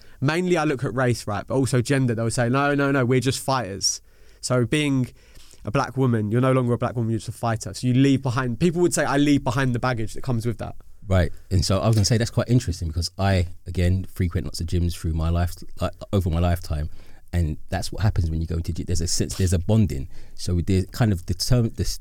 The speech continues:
Speaker 2: the themes I was looking at probably be, like, conviviality
Speaker 1: Yeah.
Speaker 2: in that space.
Speaker 1: Definitely.
Speaker 2: The argument is, do these themes transcend that space? So outside that gym, do these markers apply? So when,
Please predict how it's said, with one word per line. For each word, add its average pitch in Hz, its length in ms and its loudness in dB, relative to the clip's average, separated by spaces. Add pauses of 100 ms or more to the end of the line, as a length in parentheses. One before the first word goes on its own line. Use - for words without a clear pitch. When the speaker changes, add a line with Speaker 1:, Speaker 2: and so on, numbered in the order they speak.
Speaker 2:
the - 60 -2
themes 107 260 4
I 87 60 2
was 85 100 2
looking 90 260 0
at 76 120 -4 (100)
probably 87 240 -2
be, 80 240 -2
like, - 180 -4
conviviality 90 840 2 (260)
Speaker 1:
Yeah. 139 160 -2 (220)
Speaker 2:
in 90 140 6
that 80 140 0
space. - 600 -2 (120)
Speaker 1:
Definitely. - 460 -4 (220)
Speaker 2:
The 95 120 -2
argument 104 280 0
is, 78 160 -4 (240)
do 90 160 0
these 101 240 2
themes 87 340 2
transcend 92 880 -2
that - 180 -8
space? - 560 -12 (300)
So 85 280 -2 (300)
outside 104 560 0
that - 180 -2 (140)
gym, 101 460 2 (420)
do 98 140 2
these 92 160 2
markers 92 340 0
apply? 85 260 -2
So 85 180 -2
when, 101 300 0